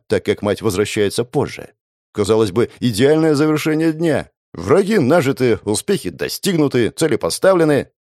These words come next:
Только вот... Та компашка Гапарей теперь меня прекрасно замечала, в отличие от вчера. Ну, как замечала? Неотрывно нахер следила. Я резко стал им интересен.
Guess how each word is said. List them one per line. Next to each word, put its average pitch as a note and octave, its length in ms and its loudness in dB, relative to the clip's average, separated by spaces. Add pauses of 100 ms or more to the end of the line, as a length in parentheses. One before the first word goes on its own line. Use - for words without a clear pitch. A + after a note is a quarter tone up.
(220)
Только A#2 340 -4
вот... C#3+ 380 -2 (800)
Та B2 200 4
компашка E3 560 -2
Гапарей G#2 480 0
теперь G2+ 340 -4
меня A#2 220 0
прекрасно B2+ 500 -2
замечала, A#2 500 -2
в F#2+ 100 0
отличие G2 400 -2
от F#2 180 -4
вчера. A1+ 420 -6 (260)
Ну, - 240 -2 (360)
как C#3 260 0
замечала? F2 600 -4 (260)
Неотрывно D3+ 760 2
нахер C3 440 0
следила. C2+ 680 -6 (360)
Я A2 300 0
резко F3+ 320 0
стал E3 300 0
им D3+ 100 0
интересен. F2 640 -4